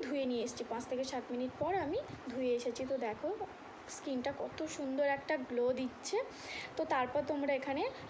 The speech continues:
সানস্ক্রিন, ময়শ্চারাইজার ইউজ করতে পারো, যেহেতু দিনের বেলা আর এখন প্রচণ্ড গরম, তোমরা ওগুলোকে ইউজ করে নেবে। তো দেখো আমি এখন কোনো কিছু ইউজ করিনি, just মুখটাকে ধুয়ে এসেছি। দেখো স্কিনটা আমার কত সুন্দর গ্লো দিচ্ছে।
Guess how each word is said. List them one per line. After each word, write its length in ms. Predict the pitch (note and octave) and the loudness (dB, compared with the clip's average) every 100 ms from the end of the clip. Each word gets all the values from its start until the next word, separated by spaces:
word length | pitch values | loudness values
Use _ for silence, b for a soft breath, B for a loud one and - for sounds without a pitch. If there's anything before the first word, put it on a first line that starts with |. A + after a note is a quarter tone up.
| - | 0
সানস্ক্রিন, 500 | C#4+ C4 C4 B3 C4 | 2 2 0 -2 2
ময়শ্চারাইজার 560 | C4 B3 B3+ A#3+ A#3+ C4 | 2 0 2 2 4 2
ইউজ 220 | B3 A#3 - | 2 -2 0
করতে 220 | A#3 A#3 | 0 0
পারো, 260 | A#3+ A#3 D#4+ | 0 2 2
যেহেতু 220 | C#4 C4 | 0 0
দিনের 280 | A#3 B3 A#3 | 0 2 2
বেলা 200 | A3+ B3+ | 4 4
আর 80 | C4 | 4
এখন 260 | A#3 C4 C4 | 2 -2 0
প্রচণ্ড 440 | C4 C4 C4+ C4+ | -2 0 0 2
গরম, 360 | C4+ A#3+ A3 F4+ - B B B | 4 4 4 2 0 B B B
তোমরা 200 | B3 B3+ | -2 0
ওগুলোকে 320 | A#3 A#3+ A#3+ | 2 2 2
ইউজ 280 | C#4 A3 A3+ - | 2 2 0 0
করে 180 | A3+ | 0
নেবে। 240 | A3 G#3+ A3+ | 0 0 0
তো 220 | C#4 B3+ | 2 2
দেখো 280 | B3 A3+ E4 | 2 -2 0
আমি 140 | C#4+ A#3 | 0 0
এখন 200 | B3 C4 | 0 0
কোনো 180 | C4 B3+ | 0 0
কিছু 220 | C4 E4 | -2 0
ইউজ 300 | C#4+ C#4 C#4 | 0 -2 0
করিনি, 280 | C#4 B3 C#4 | 2 4 2
just 320 | C4+ C4 F4 - - B B B - | 2 2 2 -8 -12 B B B -2
মুখটাকে 440 | C4 C4 C4+ C4 A#4+ G4 | -2 0 0 2 2 0
ধুয়ে 320 | A#3+ C4+ B3+ A#3+ | -4 0 4 4
এসেছি। 340 | A#3 A#3 A#3 A3+ | 2 -2 -2 -2
দেখো 220 | A#3 E4+ | -2 -2
স্কিনটা 440 | - D4 C4 C4 | -4 -2 0 2
আমার 180 | C#4 D4+ - | 2 0 -2
কত 320 | C#4 - E4+ | -6 -2 -2
সুন্দর 400 | D#4 C#4 B3+ D#4 C4 | -2 -2 2 2 0
গ্লো 220 | A#3+ B3 B3 | 2 2 4
দিচ্ছে। 420 | A#3 A3+ - | 0 -4 -4